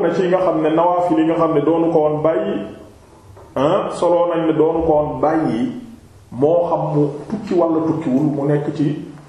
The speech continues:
Madinatul Munawwara ala saakiniha afdalu salaatu wassalaam,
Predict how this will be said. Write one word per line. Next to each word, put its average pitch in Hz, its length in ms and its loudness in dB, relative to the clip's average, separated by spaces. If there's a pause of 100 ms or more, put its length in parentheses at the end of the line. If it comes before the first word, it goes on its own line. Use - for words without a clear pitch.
(160)
Madinatul 147 540 0
Munawwara 139 580 0
ala 139 200 2
saakiniha 147 720 0
afdalu 135 300 0
salaatu 120 420 -2
wassalaam, 160 420 0